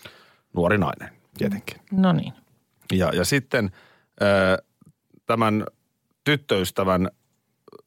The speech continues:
Speaker 1: pikkusisko,
Speaker 2: Joo.
Speaker 1: juuri kahdeksantoista vuotta täyttänyt nuori nainen.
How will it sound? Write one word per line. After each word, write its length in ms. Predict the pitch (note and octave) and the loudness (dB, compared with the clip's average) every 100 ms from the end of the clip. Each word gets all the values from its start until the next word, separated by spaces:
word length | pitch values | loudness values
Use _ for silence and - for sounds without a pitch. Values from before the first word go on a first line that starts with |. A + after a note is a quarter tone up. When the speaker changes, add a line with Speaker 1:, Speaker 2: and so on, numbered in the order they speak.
| _ _ | _ _
Speaker 1:
pikkusisko, 640 | E3+ C#3+ - D2+ C#2 - - - _ _ _ _ E3 | -2 -2 -4 -4 -4 -6 -10 -16 _ _ _ _ 0
Speaker 2:
Joo. 160 | D#3+ | 2
Speaker 1:
juuri 180 | F3 G#3 | 4 2
kahdeksantoista 580 | A#3+ G#2 G2+ F2+ - D2+ | 2 0 -2 -4 -4 -4
vuotta 240 | C#2+ - | -6 -6
täyttänyt 480 | D2 C#2+ - - - | -6 -6 -6 -8 -8
nuori 240 | D2+ - | -8 -8
nainen. 320 | - - - | -12 -18 -20